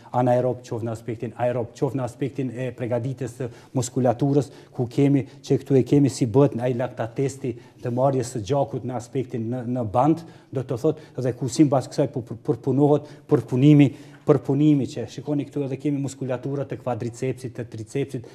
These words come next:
dhe sipas asaj bëhet programi i këtyre ngarkesave. Dhe çdo lojtar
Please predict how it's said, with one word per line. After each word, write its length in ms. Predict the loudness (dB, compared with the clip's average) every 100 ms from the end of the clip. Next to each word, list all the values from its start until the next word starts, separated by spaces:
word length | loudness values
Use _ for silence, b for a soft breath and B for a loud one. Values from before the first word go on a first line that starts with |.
| B
dhe 100 | -8
sipas 380 | -4 0 0 -2 -6
asaj 260 | -6 -6 -6 B -8
bëhet 260 | -6 -6
programi 600 | -6 -6 -2 -2 -2 -4 -8
i 40 | -12
këtyre 340 | -10 -8 -6
ngarkesave. 640 | -6 -6 -4 -4 -4 -8 -8 B B
Dhe 140 | -2 -2 8
çdo 160 | 10
lojtar 540 | 10 6 4 4 4